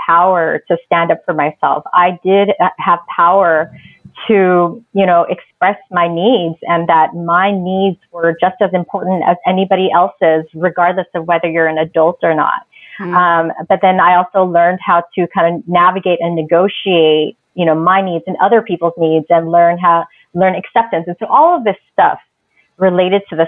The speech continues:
Speaker 1: self kind of emerged when I was in that internship and, um, that experience that, like,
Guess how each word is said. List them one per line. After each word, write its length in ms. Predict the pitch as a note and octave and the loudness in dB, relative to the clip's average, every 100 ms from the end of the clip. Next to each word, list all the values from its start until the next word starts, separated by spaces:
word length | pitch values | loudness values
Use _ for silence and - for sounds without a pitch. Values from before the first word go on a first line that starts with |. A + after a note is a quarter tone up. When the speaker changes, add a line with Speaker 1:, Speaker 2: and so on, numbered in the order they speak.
| - | -2
Speaker 1:
self 240 | - E3 F#3+ - | 0 0 0 -4
kind 200 | - G3 | -2 0
of 100 | F#3+ - _ _ - _ - | 0 -2 _ _ -20 _ -4
emerged 720 | F#3+ F3+ F3 F#3 G3+ G3 - - | -2 0 2 2 2 0 -8 -10
when 240 | F3 F3+ | -2 0
I 160 | F3 E3+ | 0 0
was 220 | E3+ E3 E3 _ - | 0 -2 -6 _ -2
in 340 | F#3 F3+ F3+ - - | -2 0 -2 -4 0
that 200 | F3 - | 0 0
internship 880 | G3 A#3 A#3 E3 D#3 D3+ - D#3 D#3 _ - - _ _ | 0 -2 0 -2 -2 -4 0 0 -2 _ -20 -20 _ _
and, 460 | F#3 F3+ F3 E3+ F3 | 0 2 2 0 -2
um, 360 | D#3+ E3+ D#3 D#3+ | 0 0 0 2
that 160 | E3 | 0
experience 800 | F3 - _ - G#3+ A3+ F3 E3 - | 0 -10 _ 2 4 4 2 -2 -2
that, 160 | D#3 | 0
like, 160 | E3 | 0